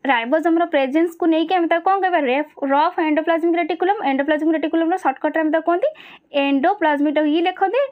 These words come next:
ଆଉ ରେଟିକୁଲମ୍‌ଟାକୁ ଆର୍ ଲେଖନ୍ତି। ତ ଇ ଆର୍ ବି ଆମେ କହିଦିଅନ୍ତି। ତ ରଫ୍ ଇ ଆର୍ ଆଉ ନହେଲେ ସ୍ମୁଥ୍ ଇ ଆର୍। ତ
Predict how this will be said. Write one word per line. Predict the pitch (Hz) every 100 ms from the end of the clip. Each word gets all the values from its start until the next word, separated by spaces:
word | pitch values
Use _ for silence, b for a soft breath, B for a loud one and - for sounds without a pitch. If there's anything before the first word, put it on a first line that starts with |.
| -
ଆଉ | 247 254
ରେଟିକୁଲମ୍‌ଟାକୁ | 247 247 262 262 247 302
ଆର୍ | 349 240
ଲେଖନ୍ତି। | 226 254 254
ତ | -
ଇ | 277 277
ଆର୍ | 262
ବି | 320
ଆମେ | 339
କହିଦିଅନ୍ତି। | 339 240 220 214 233
ତ | 269
ରଫ୍ | 262 320 -
ଇ | 370
ଆର୍ | 415 571
ଆଉ | 392
ନହେଲେ | 294 403
ସ୍ମୁଥ୍ | 294 311 523 -
ଇ | 247
ଆର୍। | 233 - B B
ତ | B